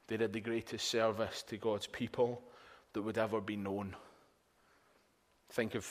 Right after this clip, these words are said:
another example of Joseph sold into slavery by his brothers.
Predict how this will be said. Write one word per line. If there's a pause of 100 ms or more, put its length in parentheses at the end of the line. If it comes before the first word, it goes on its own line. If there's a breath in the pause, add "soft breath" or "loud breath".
another
example
of
Joseph
sold
into
slavery
by
his
brothers.